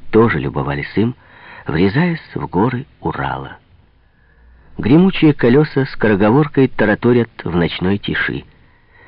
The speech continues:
Медная глотка по-озорному перекликается с горами. Поезд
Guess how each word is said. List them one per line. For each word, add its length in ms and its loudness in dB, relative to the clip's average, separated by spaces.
Медная 420 4
глотка 420 0
по-озорному 840 0
перекликается 800 -4
с 40 -8
горами. 520 -6
Поезд 380 2